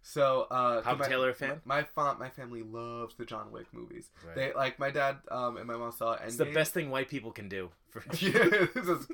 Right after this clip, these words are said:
Speaker 2: <laughs> for,
Speaker 1: this
Speaker 2: like,
Speaker 1: action movies.
Speaker 2: cultural, like,
Speaker 1: Yeah,
Speaker 2: appeal.
Speaker 1: like,
Speaker 2: It's
Speaker 1: bridge
Speaker 2: just
Speaker 1: the
Speaker 2: like,
Speaker 1: gap.
Speaker 2: it's like,
Speaker 1: Like, Lil Nas X is doing his part.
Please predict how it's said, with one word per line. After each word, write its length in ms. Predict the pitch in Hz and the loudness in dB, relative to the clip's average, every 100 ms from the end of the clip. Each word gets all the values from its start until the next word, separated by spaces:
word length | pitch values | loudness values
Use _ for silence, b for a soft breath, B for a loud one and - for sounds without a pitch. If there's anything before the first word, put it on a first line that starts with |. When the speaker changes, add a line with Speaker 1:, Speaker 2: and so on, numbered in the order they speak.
| - | -10
Speaker 2:
<laughs> 120 | - | 4
for, 100 | 175 | 6
Speaker 1:
this 80 | 170 | 6
Speaker 2:
like, 100 | 147 | 4
Speaker 1:
action 260 | 131 135 | 0 -4
movies. 260 | 123 120 123 | -8 -8 2
Speaker 2:
cultural, 500 | 190 175 - 185 190 | 6 6 6 6 8
like, 240 | 165 160 | 8 6
Speaker 1:
Yeah, 300 | 143 151 147 | 4 8 8
Speaker 2:
appeal. 180 | 135 175 170 | 10 10 10
Speaker 1:
like, 100 | 160 | 6
Speaker 2:
It's 80 | |
Speaker 1:
bridge 140 | 180 180 | 4 2
Speaker 2:
just 100 | - | 0
Speaker 1:
the 60 | 180 | 0
Speaker 2:
like, 60 | |
Speaker 1:
gap. 340 | 131 135 - - - - | 4 4 4 -4 -20 -8
Speaker 2:
it's 80 | |
like, 180 | 131 120 135 | -4 -2 2
Speaker 1:
Like, 160 | 139 | 2
Lil 220 | 143 165 180 | 6 6 6
Nas 280 | 170 156 | 4 4
X 180 | 147 143 | 2 0
is 60 | 127 | -6
doing 200 | 143 120 | -6 -4
his 160 | 127 120 | -6 -8
part. 320 | 110 - | -8 -10